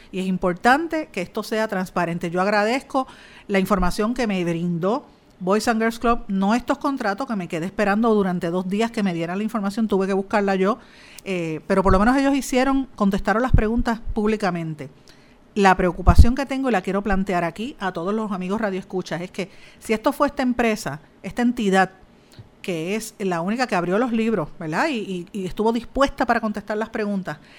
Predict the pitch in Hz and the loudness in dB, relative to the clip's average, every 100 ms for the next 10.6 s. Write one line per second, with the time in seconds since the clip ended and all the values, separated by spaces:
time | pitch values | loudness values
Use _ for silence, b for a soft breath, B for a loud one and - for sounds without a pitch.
0 | B B 277 311 320 311 240 285 277 233 | B B 2 4 4 4 2 0 -2 -2
1 | 208 190 220 240 - 247 240 226 226 233 | -2 0 0 -2 -2 -2 0 -2 0 2
2 | 214 160 180 - B B B 190 170 180 | 2 2 -2 -8 B B B -2 0 0
3 | 190 220 226 220 214 214 - 202 202 240 | -2 -2 0 2 2 0 0 2 4 2
4 | 285 285 294 262 226 214 202 196 190 - | 2 0 2 2 2 2 0 0 -4 -2
5 | 220 220 185 143 b b b b - 180 | 0 2 0 -2 b b b b -8 -6
6 | 190 214 220 180 180 190 175 170 - 147 | 0 2 2 2 0 0 -2 -4 -6 -8
7 | 127 - - - - 190 196 196 208 208 | -8 -16 -20 -20 -8 -6 -2 0 2 0
8 | 190 - 185 170 170 160 151 214 269 311 | -2 -2 -2 -2 -2 -4 -2 0 2 2
9 | 311 311 B - 180 190 240 220 240 262 | -2 -4 B -6 -2 0 0 0 0 0
10 | 214 196 190 170 180 240 | -2 -2 -2 2 2 0